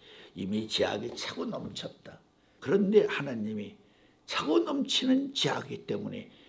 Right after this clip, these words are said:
이 땅에 오신 것이 아닙니다. 차고 넘치는 제약 속에 남아있는 의인들을 구원하시기 위해서 이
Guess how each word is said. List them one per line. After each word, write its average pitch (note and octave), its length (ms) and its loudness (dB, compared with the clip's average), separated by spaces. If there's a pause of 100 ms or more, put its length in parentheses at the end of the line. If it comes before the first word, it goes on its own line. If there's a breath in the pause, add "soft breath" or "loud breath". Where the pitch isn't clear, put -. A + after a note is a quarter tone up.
(440 loud breath)
이 - 200 -12
땅에 F#2+ 280 -6
오신 F#2 340 -10
것이 - 240 -10
아닙니다. - 500 -18 (960)
차고 - 360 -8
넘치는 F2+ 640 -10
제약 - 360 -16
속에 G#2+ 480 -14 (1500 soft breath)
남아있는 B2 920 0 (1200)
의인들을 G2 720 -6
구원하시기 F2 760 -14
위해서 - 360 -14 (1120)
이 - 100 -18